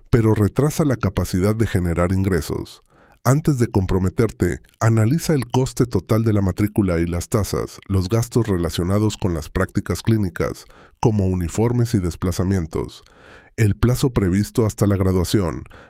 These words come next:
las tasas de aprobados en el N C L X, el apoyo a la inserción laboral y la cantidad que probablemente tendrás que pedir prestada. Haz los cálculos partiendo de hipótesis conservadoras.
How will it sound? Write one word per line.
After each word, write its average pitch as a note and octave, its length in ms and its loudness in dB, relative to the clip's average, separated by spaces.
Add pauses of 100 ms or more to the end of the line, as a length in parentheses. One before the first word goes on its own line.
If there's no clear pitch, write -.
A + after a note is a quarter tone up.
las G#2 260 0
tasas C#3 380 -2
de A2+ 80 2
aprobados G2 640 0
en F2 120 -2
el D#2 220 -4
N G#2+ 260 2
C F#2+ 220 0
L F#2 260 0
X, - 300 -10 (320)
el A2 160 2
apoyo C#3 400 2
a A#2+ 60 0
la G2 80 0
inserción F#2+ 480 0
laboral G2 680 2
y A2+ 100 2
la G2+ 120 2
cantidad G2+ 480 0
que - 160 -2
probablemente A2+ 680 2
tendrás F#2 400 0
que G#2 120 0
pedir F2 320 0
prestada. G2 680 -2 (420)
Haz D#3 140 2
los F3+ 220 0
cálculos A#2+ 460 0
partiendo G#2 460 0
de F#2 120 2
hipótesis G#2 520 -2
conservadoras. F2 920 0